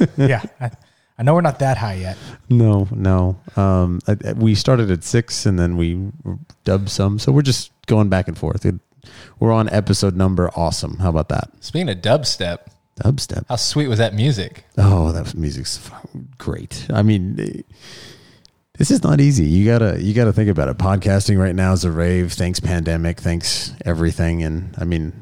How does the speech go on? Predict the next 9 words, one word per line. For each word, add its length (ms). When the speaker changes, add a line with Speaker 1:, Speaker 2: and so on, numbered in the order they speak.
Speaker 2:
fortunately, 380
we're, 220
we're 160
good 180
enough 220
buddies 260
that 140
we 120
can 260